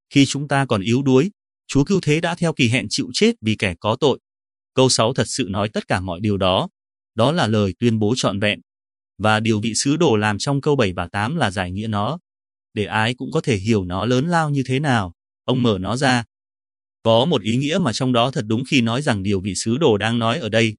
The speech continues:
Ông đã nói với chúng ta trong chương ba trong những lời mạnh mẽ bắt đầu từ câu hai mươi bốn, và họ nhờ ân điển Ngài mà được xưng công bình nhưng không, bởi sự chuộc tội đã làm trọn trong Chúa Cứu Thế Giêsu, là Đấng Đức Chúa Trời đã lập làm của lễ chuộc tội. Bởi đức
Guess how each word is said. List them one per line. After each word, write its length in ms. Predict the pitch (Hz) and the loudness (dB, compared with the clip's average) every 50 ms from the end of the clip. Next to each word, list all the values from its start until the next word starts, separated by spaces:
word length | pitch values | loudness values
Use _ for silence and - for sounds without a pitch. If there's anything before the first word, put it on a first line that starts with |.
| _ _ _ _ _ _ _ _ _ | _ _ _ _ _ _ _ _ _
Ông 200 | - 117 117 120 | 2 2 4 4
đã 100 | 123 95 | 2 0
nói 220 | 110 110 110 110 123 | 0 2 2 2 2
với 120 | 143 143 | 0 0
chúng 200 | - - 147 143 | 0 -2 -4 -2
ta 160 | 151 147 127 120 | 0 0 0 0
trong 180 | - 143 131 127 | 0 0 -2 0
chương 200 | 123 - 143 131 | 0 0 0 2
ba 240 | 131 123 117 113 110 | 2 0 0 0 -2
trong 240 | 107 - 135 127 123 | -2 0 0 0 0
những 160 | 131 147 165 | -2 -2 0
lời 180 | 151 123 113 101 | 2 2 2 2
mạnh 220 | 95 95 87 90 | 0 -2 -6 -6
mẽ 160 | 92 98 87 | -6 -6 -4
bắt 180 | 139 175 202 - | -2 -2 -2 2
đầu 220 | - 123 107 101 - | 2 2 2 0 0
từ 140 | - 107 98 | 0 -2 0
câu 240 | - 120 113 113 113 | 2 0 0 0 0
hai 220 | 110 139 131 127 | 0 0 0 2
mươi 180 | 120 120 117 113 | 2 2 2 2
bốn, 300 | 110 110 104 110 160 202 - _ _ _ _ _ _ | 2 2 2 2 0 -4 -8 _ _ _ _ _ _
và 140 | 110 107 104 | 0 0 0
họ 180 | 107 123 - | 0 0 0
nhờ 200 | 123 123 123 123 | 2 4 4 4
ân 180 | 110 113 143 160 | 2 0 0 0
điển 200 | 147 127 98 95 | 0 0 0 0
Ngài 280 | 98 104 104 101 92 90 | -2 -4 -2 -4 -4 -6
mà 140 | 92 95 | -6 -4
được 180 | 101 107 101 - | -2 -2 -2 -2
xưng 280 | - - 156 143 135 127 | -2 0 0 0 0 0
công 220 | 170 160 151 143 | 0 -2 0 0
bình 180 | 135 123 104 98 | 0 0 0 0
nhưng 180 | 107 131 127 127 | 0 0 0 0
không, 340 | - - 160 156 156 147 - _ _ _ _ _ _ - | 0 0 0 0 -2 -4 -8 _ _ _ _ _ _ -2
bởi 120 | 107 101 | -2 0
sự 200 | - - 139 - 123 | 0 -2 -4 -4 -2
chuộc 160 | - 131 - - - | -2 -4 -4 -2 -2
tội 180 | 127 117 92 | -2 -2 -2
đã 120 | 107 110 143 | -2 -4 -2
làm 180 | 147 120 107 | 0 0 0
trọn 280 | - - 120 - - 104 | 0 -2 -4 -4 -4 -6
trong 200 | - 151 156 147 | -6 -4 -4 -4
Chúa 260 | - - 120 107 123 | -2 0 0 0 0
Cứu 180 | 127 - 123 120 | 0 0 -2 0
Thế 140 | - 127 131 | 0 0 0
Giêsu, 480 | 135 151 139 135 - 143 131 113 107 104 - _ _ _ _ _ _ _ _ _ _ - | 0 0 -2 0 2 2 2 2 0 -4 -10 _ _ _ _ _ _ _ _ _ _ -6
là 220 | 104 98 98 98 | -2 -2 -2 0
Đấng 220 | 92 101 104 123 156 | 0 0 0 0 0
Đức 80 | 202 - | -2 -2
Chúa 180 | - - 160 165 | 0 0 0 0
Trời 260 | - - 156 127 110 | 0 2 2 2 2
đã 140 | 104 107 143 | 0 -2 0
lập 140 | 170 143 - - | -2 -2 -2 -2
làm 300 | 110 110 107 98 90 87 | -2 -2 -2 -2 -4 -6
của 180 | - 104 92 | -4 -4 -2
lễ 160 | 90 95 - - | -2 -4 -4 -2
chuộc 160 | - - 127 - | -2 -4 -2 2
tội. 200 | - 113 104 - - _ _ _ _ _ _ _ _ _ | 2 0 0 0 -4 _ _ _ _ _ _ _ _ _
Bởi 140 | 110 107 104 | -2 -2 0
đức 120 | 131 | -2